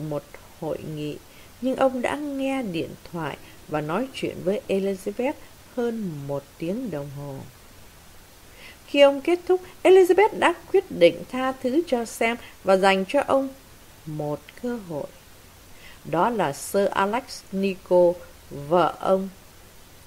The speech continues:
Vivian lại là một kiểu người khác hẳn. Alex rộng rãi và chín chắn bao nhiêu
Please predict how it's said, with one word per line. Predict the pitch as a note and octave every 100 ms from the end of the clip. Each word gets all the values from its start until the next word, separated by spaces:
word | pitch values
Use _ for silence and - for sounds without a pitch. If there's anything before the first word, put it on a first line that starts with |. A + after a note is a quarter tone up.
| - -
Vivian | G#3+ C4+ B3 C4 B3+ B3+ - - - D3 D3+ - - - - -
lại | E3 - D#3+
là | E3
một | D3+ D3 - - - -
kiểu | E3+ D3+ A#2
người | C#3 D3 D3 D3 C3+ -
khác | - C4+ -
hẳn. | E3 C#3+ - - - - - - - - - - - -
Alex | D#4+ G4+ G#4 -
rộng | F#3+ D4+ E3
rãi | E3+ - D4
và | G#3
chín | - - A3
chắn | C#4+ A3 C4+ B3
bao | G#3+
nhiêu | G#3+